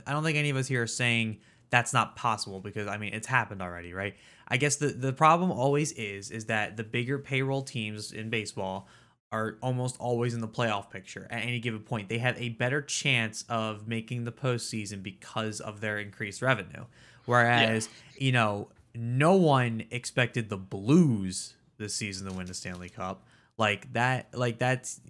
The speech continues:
Speaker 1: how much did that guy make off that bet? Uh,
Speaker 2: No, I don't remember.
Speaker 1: I forget. Like, it was, like, something like one twenty-five to one or something like that. Odds.
Speaker 2: Yeah, it was something
Speaker 1: It was something
Speaker 2: crazy,
Speaker 1: like
Speaker 2: yeah.
Speaker 1: that. Like, it, what, what I'm saying is, is, like, you never know who else gonna come out of the woodworks, and that's what makes the game exciting. I fucking blanked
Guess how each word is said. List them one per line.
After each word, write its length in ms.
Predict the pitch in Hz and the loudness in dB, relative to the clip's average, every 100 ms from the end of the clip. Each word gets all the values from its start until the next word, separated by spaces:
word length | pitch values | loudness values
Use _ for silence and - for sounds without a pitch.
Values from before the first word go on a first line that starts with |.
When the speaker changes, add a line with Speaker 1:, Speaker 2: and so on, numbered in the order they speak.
| - - 131 | -20 -8 0
Speaker 1:
how 100 | 165 | 0
much 160 | 190 | 2
did 60 | 196 | 0
that 160 | 190 | 2
guy 160 | 190 185 | 4 4
make 240 | 175 175 | 4 2
off 160 | 165 165 | 0 2
that 200 | 160 151 | 2 4
bet? 320 | 143 147 - _ _ _ _ - | 4 4 0 _ _ _ _ 2
Uh, 40 | 123 120 120 | 6 6 6
Speaker 2:
No, 140 | 110 | 6
I 140 | 101 101 | 6 4
don't 140 | 98 | 0
remember. 320 | 95 92 98 | -6 -2 2
Speaker 1:
I 60 | 127 | 2
forget. 360 | 123 127 120 | 2 2 4
Like, 160 | 117 120 | 2 2
it 60 | 123 | -2
was, 240 | - 131 | -2 0
like, 160 | 131 120 | 0 0
something 300 | - 147 139 | -4 -2 -2
like 140 | 117 | -2
one 140 | 120 | -2
twenty-five 460 | 127 135 120 117 117 | -2 -2 0 0 0
to 60 | 110 | -2
one 360 | 107 110 113 | -2 -2 -2
or 80 | 110 | -2
something 220 | 117 113 | -2 -2
like 140 | 113 113 | -2 0
that. 240 | 117 117 | 0 2
Odds. 220 | 110 113 | 2 2
Speaker 2:
Yeah, 320 | 104 101 98 | 2 0 -2
it 40 | 98 | -6
was 120 | 95 | -6
something 180 | 104 131 | -2 0
Speaker 1:
It 40 | |
was 100 | 135 | 2
something 180 | 165 151 | 2 4
Speaker 2:
crazy, 0 | |
Speaker 1:
like 160 | 147 143 | 4 4
Speaker 2:
yeah. 120 | 127 | 2
Speaker 1:
that. 280 | - - - | 2 -8 0
Like, 300 | 175 165 - - | 4 4 2 -12
it, 320 | - 156 - | -12 -12 -4
what, 300 | 175 170 139 | -2 -2 -4
what 120 | 175 | -2
I'm 120 | 185 180 | 0 0
saying 300 | 185 180 180 | 0 2 2
is, 140 | 160 | 0
is, 100 | 156 | 2
like, 180 | 156 139 | 2 2
you 80 | 156 | 2
never 340 | 151 170 175 | 4 4 4
know 240 | 160 156 156 | 4 4 4
who 100 | 143 | 2
else 120 | 139 | 0
gonna 160 | 135 | -2
come 160 | 131 139 | -2 0
out 140 | 127 | 2
of 60 | 123 | 2
the 60 | 123 | 2
woodworks, 360 | 123 120 110 | 4 2 2
and 80 | 117 | -2
that's 160 | 113 127 | -2 0
what 100 | 113 | 0
makes 360 | 113 110 - | 0 -2 -6
the 140 | 120 117 | -6 -6
game 460 | 113 110 107 98 | -4 -4 -6 -10
exciting. 540 | - 110 - 127 104 95 | -12 -4 2 2 2 -2
I 180 | 123 135 | 2 2
fucking 520 | - 139 127 113 107 | 0 -4 -4 -8 -8
blanked 680 | 113 113 139 139 110 - | -6 2 6 6 2 -8